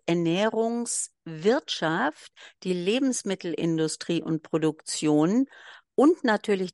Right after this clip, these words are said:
dementsprechend auch die Ernährungsweise der Menschen sich zu vor fünf Jahren oder auch zu heute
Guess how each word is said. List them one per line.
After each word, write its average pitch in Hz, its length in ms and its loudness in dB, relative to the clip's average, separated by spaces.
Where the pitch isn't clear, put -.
dementsprechend 175 880 -4
auch 160 380 2
die - 200 -8
Ernährungsweise 175 1900 0
der 151 160 -2
Menschen 180 640 -2
sich - 320 -2
zu 165 460 0
vor 147 300 2
fünf 170 400 -4
Jahren 202 480 2
oder - 280 -2
auch - 140 -6
zu 160 220 -4
heute 202 560 0